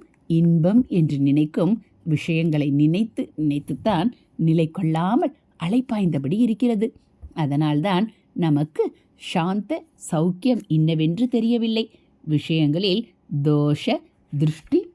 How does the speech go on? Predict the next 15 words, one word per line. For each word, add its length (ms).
உண்டாகி 600
அவற்றை 480
வெறுத்து 520
ஒதுக்கி 460
விட்டோமானால் 800
அப்புறம் 420
மனசை 460
சாந்த 560
சௌக்கிய 500
ஸ்வரூபமான 680
ஆத்மா 460
என்பதான 480
சாதனையின் 640
லட்சியத்தில் 640
நிறுத்தலாம். 560